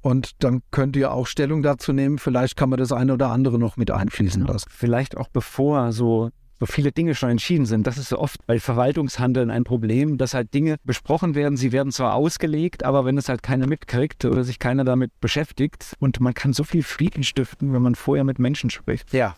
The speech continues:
Speaker 2: Also man wird
Speaker 1: Ist
Speaker 2: nicht
Speaker 1: so.
Speaker 2: alle kriegen. Das muss man auch sich immer, das bedeutet, wenn wir irgendwo eingreifen, wirst du nicht alle zur Zufriedenheit bringen. Aber ich glaube, du kannst viele Sachen, die eindeutig schon Konflikte bringen, im Vorfeld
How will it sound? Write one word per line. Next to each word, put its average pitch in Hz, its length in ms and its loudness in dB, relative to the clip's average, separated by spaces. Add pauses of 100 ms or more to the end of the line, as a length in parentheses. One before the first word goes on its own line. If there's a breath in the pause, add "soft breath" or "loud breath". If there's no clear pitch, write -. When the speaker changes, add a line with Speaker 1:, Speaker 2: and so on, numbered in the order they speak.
(140)
Speaker 2:
Also 151 200 -2
man 175 80 -2
wird 165 80 -2
Speaker 1:
Ist - 160 -10
Speaker 2:
nicht 127 80 -4
Speaker 1:
so. 170 40 0
Speaker 2:
alle 214 140 0
kriegen. 131 380 -4 (100)
Das 147 140 -2
muss 185 140 -2
man 180 80 0
auch 175 180 -2
sich 160 160 -4
immer, 160 260 2
das 143 200 -4
bedeutet, 151 320 0
wenn 160 60 -2
wir 147 80 2
irgendwo 147 280 2
eingreifen, 147 800 0
wirst 135 180 -2
du 139 60 2
nicht 131 220 0
alle 131 180 0
zur 117 400 2
Zufriedenheit 127 800 0
bringen. 135 360 0 (100)
Aber 139 560 0
ich 120 100 -4
glaube, 143 220 0
du 143 80 0
kannst - 340 -4
viele 156 400 0
Sachen, 127 320 0
die 131 160 -2
eindeutig 147 680 0
schon 135 280 0
Konflikte 147 640 -2 (180)
bringen, 165 360 0
im 139 140 -2
Vorfeld 147 640 -2